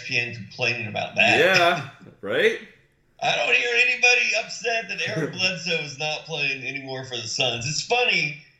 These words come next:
Speaker 1: that the only, the only guy that generates that kind of chatter is LeBron. Like
Speaker 2: So much so. Well, Pop does too, but, like, yeah, it's Pop. Like, like LeBron said, he's got that street cred. To, uh,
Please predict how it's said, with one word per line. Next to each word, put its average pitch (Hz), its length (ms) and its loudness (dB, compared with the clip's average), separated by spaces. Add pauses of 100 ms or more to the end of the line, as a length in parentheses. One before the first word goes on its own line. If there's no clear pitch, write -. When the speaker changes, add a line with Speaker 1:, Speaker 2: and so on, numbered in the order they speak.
(380)
Speaker 1:
that 165 300 2
the 165 220 -10
only, 202 520 -6 (300)
the 151 220 -14
only 190 520 -6
guy 143 480 0
that 110 200 -14
generates 113 880 -8 (720)
that 120 240 -2
kind 127 160 -6
of 101 80 -8
chatter 104 320 -2
is 92 160 -10
LeBron. 85 480 -8 (240)
Like 92 80 -4
Speaker 2:
So 127 240 -2
much 110 160 -6
so. 92 300 -10
Well, 110 400 -2 (360)
Pop 190 340 2
does 147 360 2
too, 156 320 2
but, 123 240 -2
like, 117 160 -4
yeah, 123 160 2
it's - 160 -6
Pop. 110 400 -6
Like, 98 200 -10 (280)
like 98 140 -8
LeBron 104 400 -6
said, 101 280 -4
he's 98 140 -8
got 95 240 -6
that 87 180 -8
street 98 320 -10
cred. 87 340 -8 (600)
To, 87 120 -12
uh, 80 240 -8